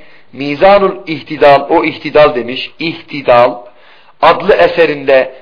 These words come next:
bunu şu şekilde izah etmiştir. "Eğer ondan bana geldi ifadesi, onun çokça rivayet yaptığı İbrahim İbni Ebi Vail demiş. Bu Salih Es-Siman, bunu da böyle yap-, yazmış,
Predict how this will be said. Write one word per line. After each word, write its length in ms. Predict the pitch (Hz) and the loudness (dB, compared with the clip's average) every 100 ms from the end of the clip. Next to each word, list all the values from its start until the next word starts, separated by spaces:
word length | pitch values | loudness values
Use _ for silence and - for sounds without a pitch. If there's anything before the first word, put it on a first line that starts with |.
| _ 139 | _ -4
bunu 240 | 190 233 | -2 -2
şu 140 | - | -2
şekilde 540 | - 202 190 185 190 - | 0 0 -2 -2 -2 -2
izah 580 | 175 147 170 175 170 - - 147 | -6 0 4 4 2 -2 -8 -4
etmiştir. 840 | 147 151 139 - - - - - _ _ _ - - - _ - - _ | -4 -4 -10 -10 -12 -14 -18 -20 _ _ _ -20 -20 -20 _ -14 -14 _
"Eğer 300 | 143 180 226 | 2 4 4
ondan 600 | - 185 190 185 226 220 | 2 2 0 4 2 4
bana 220 | 190 202 214 | 4 4 4
geldi 360 | 190 165 143 | 4 2 0
ifadesi, 840 | 147 190 185 175 143 139 - 123 - _ _ - | -10 -8 0 2 4 0 -8 -16 -18 _ _ -2
onun 280 | 160 214 208 | 0 0 -2
çokça 440 | 233 233 - 190 | 2 2 2 -2
rivayet 480 | 185 180 185 214 - | 2 4 4 2 0
yaptığı 520 | 160 - 139 127 127 - - _ - | -2 -2 -4 -4 -6 -12 -20 _ -14
İbrahim 580 | 165 156 175 175 202 226 - | -10 0 4 4 2 -4 -8
İbni 300 | 196 180 170 | -8 -6 -2
Ebi 220 | 175 180 170 | -2 0 2
Vail 400 | 165 160 185 170 - - - - 113 | 4 4 0 -6 -14 -20 -20 -20 -10
demiş. 540 | 127 123 143 - - - - _ _ | -8 -6 -8 -10 -12 -18 -20 _ _
Bu 140 | 151 202 | -12 -8
Salih 500 | - 170 165 196 196 - - - | 2 4 4 2 -6 -12 -12 -6
Es-Siman, 560 | 147 - 185 151 139 135 - _ _ _ _ _ - | -6 -6 -6 0 -2 -2 -20 _ _ _ _ _ -12
bunu 220 | 139 175 | -6 0
da 160 | 165 139 | 0 2
böyle 200 | 143 131 | 0 0
yap-, 380 | 123 120 123 | 0 -2 0
yazmış, 460 | 123 113 131 160 | -4 -4 -8 -14